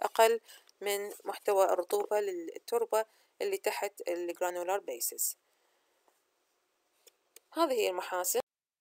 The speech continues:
نجي هسه إلى، آه، أهم طبقات التبليط اللي شرحناها وعرضناها بالنوع الكونفشنال، وإن راح نجي نحكي عن كل طبقة على حدة بهذا العرض.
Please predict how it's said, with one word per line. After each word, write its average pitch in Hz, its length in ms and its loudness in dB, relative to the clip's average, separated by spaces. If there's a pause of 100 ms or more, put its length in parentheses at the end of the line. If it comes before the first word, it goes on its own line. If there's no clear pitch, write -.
(840)
نجي 247 320 0
هسه 214 300 2
إلى، 196 560 -4
آه، - 40 -8
أهم 190 580 -6
طبقات 214 460 0
التبليط 190 580 -6
اللي 185 360 -4
شرحناها 226 720 -8
وعرضناها 190 680 -2 (120)
بالنوع 175 840 -8
الكونفشنال، 196 720 -6
وإن 208 300 -6
راح 180 220 -8
نجي 175 420 -10 (340)
نحكي 165 440 -12
عن 170 240 -12 (100)
كل 196 220 -8
طبقة 170 380 -4
على 165 340 -6
حدة - 560 -10
بهذا 170 240 -6
العرض. 202 380 0